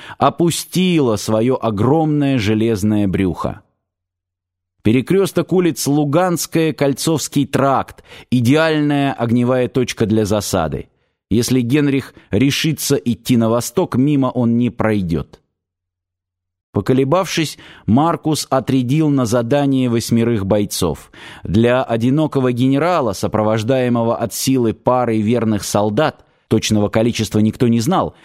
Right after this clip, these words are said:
слишком быстро происходили события в последние часы,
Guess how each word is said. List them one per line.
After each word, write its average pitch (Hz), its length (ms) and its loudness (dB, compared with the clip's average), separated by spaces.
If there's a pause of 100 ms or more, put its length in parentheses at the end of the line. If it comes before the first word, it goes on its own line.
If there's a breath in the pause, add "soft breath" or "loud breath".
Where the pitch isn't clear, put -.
слишком 113 560 0
быстро 113 400 -2
происходили 110 580 0
события 131 500 -2
в - 60 -8
последние 90 540 0
часы, - 400 -4